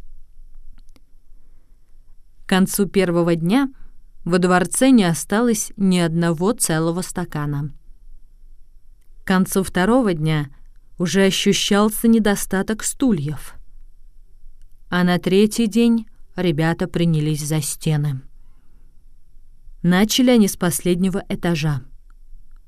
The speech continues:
И когда разрушили дворец наполовину, почувствовали,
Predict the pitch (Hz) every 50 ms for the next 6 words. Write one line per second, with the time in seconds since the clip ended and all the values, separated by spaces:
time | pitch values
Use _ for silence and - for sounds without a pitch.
0 | - - - - 196 190 - 190 180 185 175 180 180 185 175 - 190 180 185 170
1 | - - 170 170 170 160 139 147 170 170 170 165 156 151 - - 165 156 156 165
2 | 160 165 175 180 233 285 302 247 185 151 135 - - - - - - - - -
3 | - - - - - - - - - - - 185 175 - - - 277 277 220 -
4 | - - 233 233 220 214 214 208 196 196